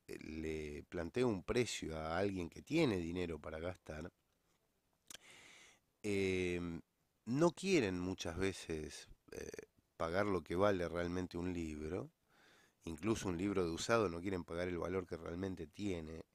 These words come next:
en el lugar donde lo van a buscar, que es donde yo trabajo, eh, limitando también la posición de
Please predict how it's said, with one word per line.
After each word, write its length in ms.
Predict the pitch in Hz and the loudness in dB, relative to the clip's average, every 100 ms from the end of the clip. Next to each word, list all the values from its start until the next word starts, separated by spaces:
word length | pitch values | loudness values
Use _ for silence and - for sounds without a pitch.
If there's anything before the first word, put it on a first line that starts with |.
| _ _ _ - | _ _ _ -12
en 80 | |
el 120 | 85 76 | -10 -8
lugar 240 | 80 90 | -4 -4
donde 220 | 87 78 | -4 -6
lo 120 | 80 | -8
van 100 | 87 | -6
a 40 | 87 | -6
buscar, 580 | 80 - 82 78 80 131 _ _ _ | -6 -8 -8 -8 -10 -18 _ _ _
que 120 | - | -12
es 60 | 90 | -6
donde 240 | 85 78 80 | -6 -6 -6
yo 180 | 90 | -8
trabajo, 640 | 78 76 76 76 - - - - - - - - - - - - - - _ _ _ _ | -6 -8 -8 -8 -10 -10 -10 -16 -20 -20 -20 -20 -20 -20 -20 -20 -20 -20 _ _ _ _
eh, 420 | 92 95 92 95 87 _ _ _ _ _ _ _ _ _ _ _ _ - - | -6 -4 -2 -4 -8 _ _ _ _ _ _ _ _ _ _ _ _ -18 -6
limitando 760 | 117 120 123 - 202 175 104 | 0 4 2 6 4 6 2
también 580 | 87 92 101 135 127 113 | 2 0 2 4 4 2
la 100 | 85 | -2
posición 800 | 80 80 - - - 104 101 98 | -4 -8 -8 -6 0 0 2 0
de 320 | 85 101 107 | 0 2 0